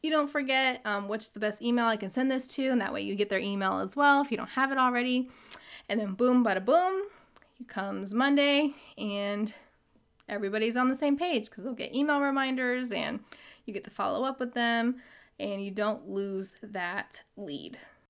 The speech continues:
So, I hope you learned a lot <laughs> from this episode.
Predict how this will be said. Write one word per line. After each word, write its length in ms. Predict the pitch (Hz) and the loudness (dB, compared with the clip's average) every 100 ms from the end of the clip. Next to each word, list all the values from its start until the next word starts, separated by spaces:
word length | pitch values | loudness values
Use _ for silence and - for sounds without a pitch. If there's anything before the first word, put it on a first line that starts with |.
| - - - - - | -20 -20 -20 -20 -16
So, 420 | - - 233 208 - _ - - _ _ _ _ | -4 4 4 4 -6 _ -20 -20 _ _ _ _
I 100 | 196 | -4
hope 260 | 190 254 254 | 0 0 2
you 100 | 349 | 4
learned 240 | 330 320 | 6 6
a 40 | 330 | 4
lot 420 | 269 262 247 214 | 6 6 6 -2
<laughs> 160 | 208 | -10
from 280 | 196 220 226 | -2 2 6
this 200 | 262 254 | 6 6
episode. 800 | 214 208 202 - 190 185 190 196 | 2 -2 -2 0 0 0 0 -4